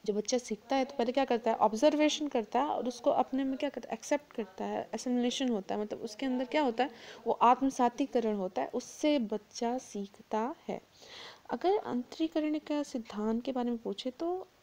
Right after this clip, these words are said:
अवलोकन को अपने भीतर आत्मसात करना ही अंतरीकरण का सिद्धांत है, ठीक है। अगर बात करें कि, अ,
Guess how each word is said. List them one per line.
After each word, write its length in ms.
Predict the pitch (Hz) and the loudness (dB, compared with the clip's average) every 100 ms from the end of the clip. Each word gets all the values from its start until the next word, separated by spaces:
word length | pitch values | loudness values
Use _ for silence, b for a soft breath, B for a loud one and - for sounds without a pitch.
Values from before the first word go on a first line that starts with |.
| _ - | _ -4
अवलोकन 800 | 220 220 214 214 226 320 330 359 | -2 0 2 2 0 0 0 0
को 200 | - 262 | 2 2
अपने 260 | 254 254 262 | 2 0 -2
भीतर 440 | 226 208 262 - - | -4 -4 -4 -2 -4
आत्मसात 680 | 190 214 254 - 285 277 | -4 -4 -6 -2 -2 -4
करना 480 | - 196 190 185 196 220 | -4 -2 -2 -4 -4 -4
ही 200 | 302 392 | -4 -2
अंतरीकरण 680 | 220 214 240 233 233 208 202 | -2 0 0 0 0 -2 -2
का 160 | 190 220 | -2 -4
सिद्धांत 680 | - 180 - 180 277 - - - | -4 -6 -2 -2 -2 -4 -6 0
है, 160 | 208 - B B B - | 0 -2 B B B -14
ठीक 160 | - 320 | -6 -2
है। 60 | 494 B B B B B B - | -4 B B B B B B -6
अगर 180 | 294 - - | -4 -4 -2
बात 240 | 202 233 | 0 0
करें 280 | - 320 349 | 0 0 0
कि, 300 | 339 359 349 | 0 0 2
अ, 220 | 320 - | 0 0